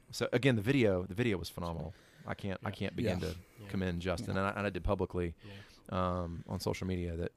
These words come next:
Speaker 1: man, that was just incredible. It's a, just a
Speaker 2: And,
Speaker 1: very,
Speaker 2: and
Speaker 1: very
Speaker 2: one of the
Speaker 1: together.
Speaker 2: things that I would, I would love to see is,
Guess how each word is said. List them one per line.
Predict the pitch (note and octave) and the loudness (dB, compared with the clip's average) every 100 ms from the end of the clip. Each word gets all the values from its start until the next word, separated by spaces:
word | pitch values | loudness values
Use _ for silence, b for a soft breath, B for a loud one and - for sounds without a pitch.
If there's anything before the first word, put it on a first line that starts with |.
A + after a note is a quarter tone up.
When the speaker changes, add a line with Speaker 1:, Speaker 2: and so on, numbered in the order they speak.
| - | -6
Speaker 1:
man, | G2 F2 | -4 -2
that | F#2+ | -4
was | F2+ | -6
just | - | -8
incredible. | - F2 F2 F2 - | -6 -6 -6 -10 -10
It's | - | -10
a, | G2 | -6
just | G2 G2+ | -4 -2
a | G2+ | -4
Speaker 2:
And, | - | 0
Speaker 1:
very, | C3 G#2+ C#3 | 6 8 8
Speaker 2:
and | C3+ | 6
Speaker 1:
very | |
Speaker 2:
one | C3 G#3+ | 6 6
of | B3 | 6
the | D#3+ | 4
Speaker 1:
together. | - | 4
Speaker 2:
things | D#3+ C#3 | 4 2
that | C3+ C3+ | 0 0
I | C3+ | 0
would, | B2+ G#2+ - | 0 -4 -6
I | B2 | -6
would | A#2 G#2 | -6 -6
love | A2 B2+ C3+ A#2+ | -2 0 0 -4
to | - | -8
see | G#2+ - E3+ A#2 A2 - B B B B B | -4 0 2 0 -4 -10 B B B B B
is, | C#3 C3+ B2+ B2 A2 - | 4 4 4 2 0 -2